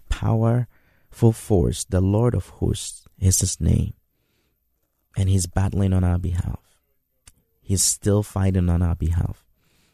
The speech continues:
He's still bringing to pass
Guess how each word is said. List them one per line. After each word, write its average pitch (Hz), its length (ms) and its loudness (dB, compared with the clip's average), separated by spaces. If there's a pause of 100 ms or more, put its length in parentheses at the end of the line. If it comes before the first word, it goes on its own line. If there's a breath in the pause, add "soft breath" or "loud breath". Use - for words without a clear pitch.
(220 soft breath)
He's 110 240 4
still 107 720 0 (1400)
bringing 123 340 0
to 101 120 -2
pass - 800 -2